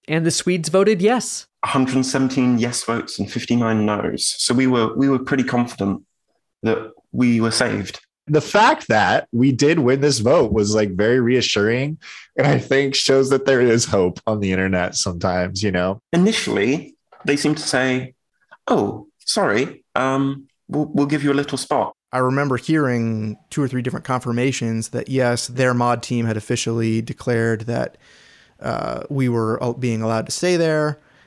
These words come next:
Speaker 4: and that we shouldn't be griefed or, you know, removed or anything like that.
Speaker 1: But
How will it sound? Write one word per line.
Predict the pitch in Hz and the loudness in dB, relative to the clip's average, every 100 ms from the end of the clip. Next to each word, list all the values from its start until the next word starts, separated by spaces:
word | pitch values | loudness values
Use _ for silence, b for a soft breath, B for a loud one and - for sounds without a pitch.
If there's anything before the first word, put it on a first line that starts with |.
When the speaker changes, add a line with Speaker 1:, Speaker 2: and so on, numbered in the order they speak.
| b | b
Speaker 4:
and | - 127 117 113 113 110 110 - - _ _ _ | -6 -2 -2 -2 -2 -2 -4 -6 -18 _ _ _
that | 127 113 - | -8 -8 -8
we | 131 117 | -6 -6
shouldn't | - 113 107 | -4 -6 -6
be | 117 | -8
griefed | - 143 139 135 - - | -2 0 2 0 -6 -14
or, | 113 117 113 | -10 -8 -10
you | - | -10
know, | 123 | -10
removed | - 123 139 139 127 | -8 -4 0 0 0
or | 120 | -2
anything | 120 113 98 | -4 -6 -10
like | 110 | -8
that. | 135 131 127 - _ _ | -2 0 0 -2 _ _
Speaker 1:
But | 233 302 294 - | -8 -2 -2 -2